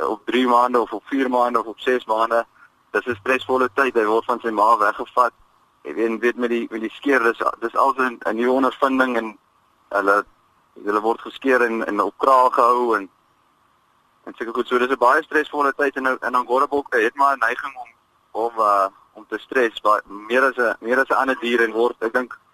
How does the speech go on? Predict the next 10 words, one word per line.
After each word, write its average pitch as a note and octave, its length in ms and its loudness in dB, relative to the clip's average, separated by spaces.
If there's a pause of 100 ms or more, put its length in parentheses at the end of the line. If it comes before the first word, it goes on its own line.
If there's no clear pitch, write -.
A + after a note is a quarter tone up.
bietjie C3 200 -2
meer B2 220 2
as C3+ 100 0
ander B2 260 0
diere A#2+ 280 2
geaffekteer A#2+ 640 -2
deur G#2+ 160 0
stres. F#2 360 -6 (960)
So, - 140 -8 (100)
uh, A2 180 2